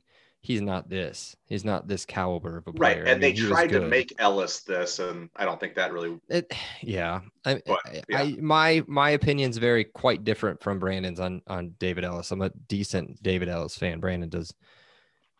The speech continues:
Speaker 1: um, does not
Speaker 2: He
Speaker 1: think
Speaker 2: just,
Speaker 1: he's a great
Speaker 2: he just needs to
Speaker 1: fit.
Speaker 2: find a spot and get his reps there and not play this
Speaker 1: Yeah.
Speaker 2: am I, am I not game.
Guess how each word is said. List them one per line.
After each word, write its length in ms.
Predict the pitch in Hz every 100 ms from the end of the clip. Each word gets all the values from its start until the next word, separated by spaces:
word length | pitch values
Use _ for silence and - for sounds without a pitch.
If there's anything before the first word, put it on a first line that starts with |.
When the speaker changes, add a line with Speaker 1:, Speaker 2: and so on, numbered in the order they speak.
| -
Speaker 1:
um, 380 | 87 85 85 - _ _
does 160 | 95 95
not 180 | 92
Speaker 2:
He 40 | -
Speaker 1:
think 120 | 92
Speaker 2:
just, 80 | -
Speaker 1:
he's 120 | 90
a 60 | 85
great 260 | 85 85
Speaker 2:
he 80 | 87
just 160 | 170 -
needs 220 | 156 165
to 80 | 139
Speaker 1:
fit. 100 | -
Speaker 2:
find 260 | 127 131
a 40 | 110
spot 600 | - - 104 101 82 - _ _ _
and 280 | 110 98 87 - - _ -
get 200 | 120 117
his 200 | 113 95
reps 340 | 90 107 -
there 200 | 82 85
and 120 | 82
not 280 | 92 92 -
play 280 | - 98 92
this 480 | 90 85 - - - _ _ - -
Speaker 1:
Yeah. 340 | - 104 90 85 107
Speaker 2:
am 80 | 110
I, 220 | 104 101
am 200 | 95 95
I 140 | 98 90
not 380 | 90 92 98 -
game. 340 | 78 80 85